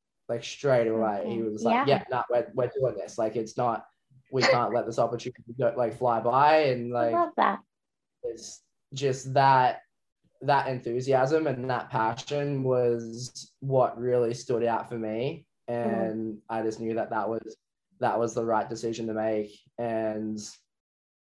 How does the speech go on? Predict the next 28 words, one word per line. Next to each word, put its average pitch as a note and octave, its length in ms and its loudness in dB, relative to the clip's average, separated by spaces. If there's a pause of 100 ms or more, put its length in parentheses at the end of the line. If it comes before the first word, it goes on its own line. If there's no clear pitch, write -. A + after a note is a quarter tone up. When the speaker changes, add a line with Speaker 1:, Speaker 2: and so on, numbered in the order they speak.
(200)
Speaker 1:
it, A#2 560 -2 (480)
yeah, C3 280 0
that A2+ 180 0
was A2+ 240 -2
so A2+ 240 0
true. A2 320 -2
Like, G#2 180 -6
being, A2+ 600 -6 (480)
being A2+ 240 -2
a G#2+ 40 -4
part A#2 220 0
of G#2 60 -2
Hyperlight A2 400 -2
and A2 80 -6
being, A2 280 -4
I'm, B2 280 -2 (260)
I'm B2 220 -2
still B2 360 -2
<laughs> - 0 -
so, B2+ 520 -4
like, G#2+ 260 -4 (140)
new C3 500 0 (600)
Speaker 2:
Yeah. D4 280 6
Speaker 1:
to C3+ 80 0
the B2+ 60 2
brand. C3 280 2
Like, C#3+ 200 6
I've, C#3+ 260 2